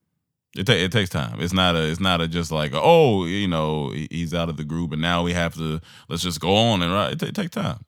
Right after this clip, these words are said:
Me and Cam had a many a long walks in the morning, and me, you know what I'm saying? We had a many a meetings. We had, like, it, it, it takes time, and, you know, it, it's just one of those things where, uh, it's, it's, it's happened. It's, it's life. You know what I'm saying? So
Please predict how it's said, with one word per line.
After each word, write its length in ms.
Me 140
and 100
Cam 200
had 120
a 40
many 240
a 80
long 320
walks 280
in 60
the 60
morning, 360
and 120
me, 160
you 80
know 100
what 40
I'm 60
saying? 200
We 100
had 160
a 20
many 300
a 40
meetings. 380
We 120
had, 100
like, 200
it, 120
it, 220
it 140
takes 240
time, 460
and, 440
you 100
know, 300
it, 220
it's 160
just 140
one 120
of 60
those 160
things 320
where, 540
uh, 260
it's, 200
it's, 220
it's 120
happened. 320
It's, 180
it's 120
life. 360
You 60
know 80
what 80
I'm 80
saying? 300
So 300